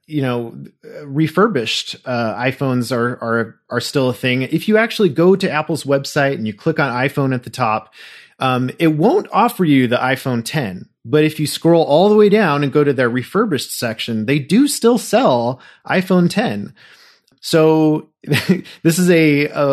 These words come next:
a vulnerable model, only to, only if people have physical access to your device, but it is a hackable model. It, it can run I O S fourteen,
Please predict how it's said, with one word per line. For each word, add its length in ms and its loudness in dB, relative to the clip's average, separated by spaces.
a 80 -4
vulnerable 500 4
model, 640 0
only 360 4
to, 240 -10
only 280 6
if 140 0
people 240 2
have 180 0
physical 460 -2
access 420 -4
to 140 -8
your 120 -4
device, 640 -4
but 320 0
it 120 2
is 320 0
a 80 -6
hackable 560 0
model. 580 0
It, 200 -2
it 20 2
can 280 0
run 140 2
I 120 4
O 100 6
S 100 2
fourteen, 640 -4